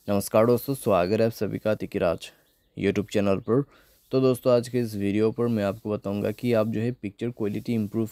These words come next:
कैसे कर सकते हैं अपने Samsung के डिवाइसेस पर। ठीक है, किसी भी Samsung डिवाइस आप यूज़ करते हैं तो पिक्चर क्वालिटी दोस्तों कैसे इम्प्रूव होते हैं, आज के इस वीडियो पर दोस्तों मैं आपको यही शो करके बताने वाला हूँ।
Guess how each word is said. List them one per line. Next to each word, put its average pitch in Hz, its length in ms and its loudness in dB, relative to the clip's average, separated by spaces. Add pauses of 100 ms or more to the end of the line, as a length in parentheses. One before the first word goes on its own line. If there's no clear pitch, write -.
कैसे 101 260 -6
कर 104 140 -2
सकते 110 320 -8
हैं 110 80 4
अपने 117 280 -2 (420)
Samsung 104 520 -2
के 120 140 0
डिवाइसेस 98 500 -2
पर। 107 160 -12
ठीक - 580 -8
है, 131 80 2
किसी 127 280 -4
भी 151 80 2
Samsung 127 420 -2
डिवाइस 110 300 0
आप 113 160 -6
यूज़ 107 240 -2
करते 95 300 -6
हैं 95 120 -8 (420)
तो 139 100 0
पिक्चर 135 400 -2
क्वालिटी 123 380 2
दोस्तों 123 280 -2
कैसे 104 300 -6
इम्प्रूव 101 340 -8
होते - 200 -10
हैं, - 80 -14 (460)
आज 117 200 -2
के 143 100 0
इस 131 140 0
वीडियो 123 260 2
पर 127 80 2
दोस्तों 120 220 -2
मैं 113 140 2
आपको 104 240 -2
यही 101 220 -2
शो 104 160 -4
करके 104 240 -6
बताने 104 320 -4
वाला 104 200 0
हूँ। 147 100 -2